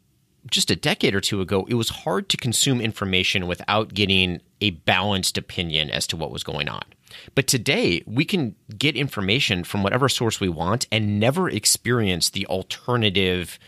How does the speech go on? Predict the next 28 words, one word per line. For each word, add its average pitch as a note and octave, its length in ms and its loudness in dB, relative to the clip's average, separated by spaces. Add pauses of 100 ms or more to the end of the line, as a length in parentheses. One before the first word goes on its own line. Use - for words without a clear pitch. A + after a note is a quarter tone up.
(260)
view, G#2 560 -2 (640)
whether D3+ 280 4
it's B2+ 160 0
misinformation A2+ 840 2
or G2+ 120 -2
whether G#2 240 0
it's F#2+ 100 -4
just - 280 -4
truly B2+ 320 0
an F#2+ 60 2
alternative F2+ 460 -4
view. B2 300 -2 (280)
And D3+ 100 2
you D#3+ 80 2
can D3+ 140 -2
go C#3+ 120 2
so G#3+ 300 2
far F#3+ 160 0
down C#3 160 2
a F#2 80 0
rabbit G3 320 2
hole G#2+ 160 2
that A2 140 0
all E3+ 200 2
you D#3 160 2
see - 220 -2
truly C3+ 360 -2 (100)
is C#3+ 340 2